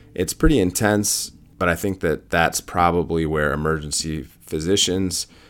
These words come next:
maybe feel like they're really doing their best work is in those high pressure situations. So I wanna read off a list of some of the most common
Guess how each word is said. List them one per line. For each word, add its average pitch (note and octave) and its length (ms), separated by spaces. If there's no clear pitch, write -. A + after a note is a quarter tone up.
maybe E2+ 360
feel E2 320
like D#2 260
they're D2+ 240
really D2+ 680
doing E2 420
their D2 160
best D2+ 420
work C#2 460
is C#2+ 260
in D#2 120
those C#2 180
high - 220
pressure - 360
situations. - 840
So G#2+ 160
I G#2 40
wanna G#2+ 180
read A2 140
off G#2+ 200
a G2+ 40
list G#2+ 380
of E2 200
some F2+ 160
of F2 40
the E2+ 60
most F2 280
common F2+ 540